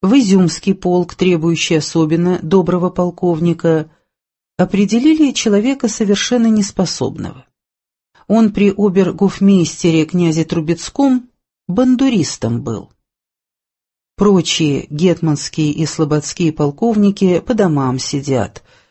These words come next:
хотя полки их в поход идут. Причина та,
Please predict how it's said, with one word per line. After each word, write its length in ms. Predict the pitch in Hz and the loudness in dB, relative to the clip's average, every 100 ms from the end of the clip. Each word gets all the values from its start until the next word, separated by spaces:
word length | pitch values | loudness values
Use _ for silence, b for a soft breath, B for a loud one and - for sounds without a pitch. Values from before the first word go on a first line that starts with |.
| _ - | _ -6
хотя 340 | 151 233 269 | -4 0 0
полки 520 | 277 180 151 180 202 | 2 0 0 0 0
их 220 | 220 - - | 0 -6 -18
в 160 | _ - | _ -4
поход 560 | 233 - 151 135 - - | -4 -2 -2 -2 -2 -4
идут. 600 | 160 131 127 123 - - _ _ _ _ _ _ - | -4 -4 -8 -8 -16 -20 _ _ _ _ _ _ -4
Причина 580 | 165 170 - 202 175 160 | -2 0 0 0 2 0
та, 500 | - 247 226 - | 0 0 0 -2